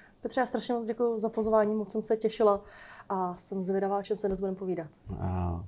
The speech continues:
Speaker 2: fajn. Já to otočím na tebe, a, Lucí. A,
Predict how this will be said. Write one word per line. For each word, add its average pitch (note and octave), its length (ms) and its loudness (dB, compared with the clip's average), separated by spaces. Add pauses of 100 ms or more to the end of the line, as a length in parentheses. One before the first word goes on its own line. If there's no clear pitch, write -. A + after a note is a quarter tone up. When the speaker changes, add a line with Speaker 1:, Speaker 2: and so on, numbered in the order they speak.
(120)
Speaker 2:
fajn. - 420 2 (340)
Já - 120 10
to F3 120 10
otočím F3 320 8
na A#2 80 8
tebe, F2+ 340 8 (160)
a, G2+ 120 6
Lucí. G2 500 4 (200)
A, F2 540 2